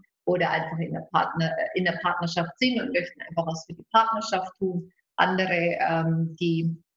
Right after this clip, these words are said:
vielleicht jetzt gar nicht den Wunschpartner anziehen möchten, sondern die Heilung der Beziehung mehr für sich selber im Vordergrund stellen möchten. Und all diese Dinge geschehen da, aber dieses Ritual, wenn wir machen, das Venus-Ritual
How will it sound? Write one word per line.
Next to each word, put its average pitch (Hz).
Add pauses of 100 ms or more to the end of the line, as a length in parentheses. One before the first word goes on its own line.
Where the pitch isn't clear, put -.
(220)
vielleicht 180
jetzt 170
gar 160
nicht 170
den 165
Wunschpartner 190
anziehen 226
möchten, 190
sondern 170 (380)
die 175
Heilung 165 (280)
der 165
Beziehung 190
mehr 170 (920)
für 170
sich 170
selber 214
im 196
Vordergrund 180
stellen 170 (120)
möchten. 170 (380)
Und 196
all 196
diese 214
Dinge 214
geschehen 214
da, 262
aber 302
dieses 208
Ritual, 208
wenn 226
wir 220
machen, 208
das 190
Venus-Ritual 214